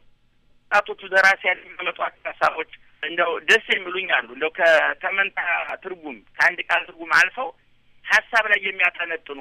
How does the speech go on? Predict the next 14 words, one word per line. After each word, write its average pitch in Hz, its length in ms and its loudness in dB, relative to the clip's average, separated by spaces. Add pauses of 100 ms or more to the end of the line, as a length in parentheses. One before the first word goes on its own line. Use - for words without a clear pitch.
ሀሳብ 175 420 2
የሚያኝ-፣ 170 420 4 (280)
የሚያመጡ 165 540 2 (460)
እነዚህ 160 420 -4 (340)
እነ 156 140 -4 (240)
እውቀቱም 160 680 -2
እነ 151 220 -8
ኤፍሬም 156 480 2
እነ 147 220 -2
በረከት 156 580 0
እነ 139 180 -8 (280)
የሚያመጧቸው 160 600 -4
ግጥሞች - 400 -8
አሁን 165 340 -2